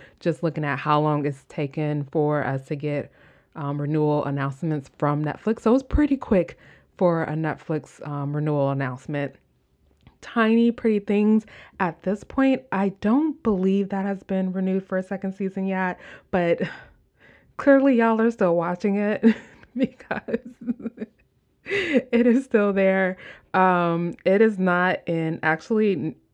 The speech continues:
neither of those shows are in the top ten at the moment. Uh, but Bridgerton was in there for a hot minute. Tiny Pretty Things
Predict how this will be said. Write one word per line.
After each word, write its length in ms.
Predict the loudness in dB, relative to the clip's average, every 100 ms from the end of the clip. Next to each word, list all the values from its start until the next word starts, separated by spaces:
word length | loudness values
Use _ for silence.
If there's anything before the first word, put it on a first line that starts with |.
| _
neither 420 | -4 -2 0 0
of 140 | 0 -2
those 160 | -6
shows 300 | -4 -6 -4
are 100 | -6
in 240 | -4 -6 -6
the 80 |
top 240 | -8 -10 -12
ten 380 | -10 -8 -8 -8
at 180 | -12
the 60 | -10
moment. 480 | -10 -8 -8 -8 -12 -20 -20 -20 _ -4
Uh, 340 | -2 0 -2
but 180 | -4 -2
Bridgerton 600 | -2 -2 -2 -2 -2 -4 -8 -10
was 220 | -4 0
in 120 | 2 4
there 200 | 2 0
for 240 | -2 -2
a 80 | -2
hot 220 | -6 -4
minute. 320 | -2 -2 -4
Tiny 220 | -4 -6
Pretty 240 | -4 -4 -6
Things 440 | -6 -6 -6 -12